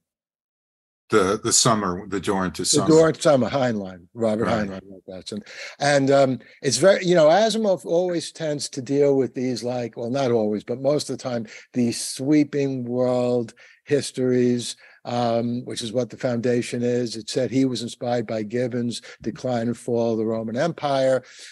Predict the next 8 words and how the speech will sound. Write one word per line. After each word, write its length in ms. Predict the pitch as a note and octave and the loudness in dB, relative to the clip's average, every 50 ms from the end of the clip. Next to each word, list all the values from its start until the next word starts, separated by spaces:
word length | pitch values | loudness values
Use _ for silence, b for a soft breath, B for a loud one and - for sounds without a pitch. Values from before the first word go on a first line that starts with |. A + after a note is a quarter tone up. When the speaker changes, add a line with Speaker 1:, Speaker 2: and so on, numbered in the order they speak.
| B B | B B
Speaker 2:
So, 500 | - - D3 C3 B2+ B2 B2 B2 B2 C3 - | -4 0 2 4 6 6 4 4 2 -2 -4
he, 160 | - C3+ C#3 - - - C#3 D3 E3+ - - C#3+ - - | -2 -4 -4 -4 -6 -14 -14 -14 -14 -16 -14 -12 -12 -8
and, 280 | - C#3+ C#3 C3+ C#3+ C#3+ - | -4 -2 -2 0 -2 -2 -4
and 160 | - C#3+ C#3 | -6 -4 -2
Heinlein 540 | C#3 D#3 F#3 G3+ A3 A3 G#3 F#3 F3 E3+ D#3+ | 0 2 2 2 4 4 4 2 2 2 0
sometimes 500 | - - F3 E3+ - - D#3+ D#3 D3+ B2+ | 0 -2 -2 -2 -2 -4 -6 -6 -4 -4
does 220 | - D3+ D3 C#3 A#2+ | -2 -2 -2 0 2
that, 260 | C#3+ C#3+ C#3+ C3 | 2 2 2 2